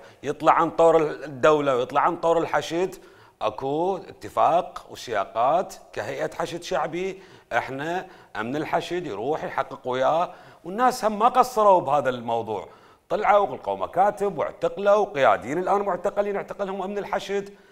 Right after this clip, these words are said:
يعني هاي مال محاولة انقلابية بها مبالغة. اثنين، مال الفاعل السياسي الشيعي،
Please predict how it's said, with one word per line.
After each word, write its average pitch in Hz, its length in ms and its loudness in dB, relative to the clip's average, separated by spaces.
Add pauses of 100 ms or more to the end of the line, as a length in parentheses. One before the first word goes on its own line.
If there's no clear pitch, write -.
(200)
يعني 208 400 -2 (120)
هاي 226 220 4
مال 202 300 2 (540)
محاولة 240 500 2
انقلابية 226 440 4
بها 190 140 2
مبالغة. 92 460 -6 (460)
اثنين، 226 720 -2 (320)
مال 214 160 -4
الفاعل 170 400 -4
السياسي 170 520 -6
الشيعي، 165 580 -8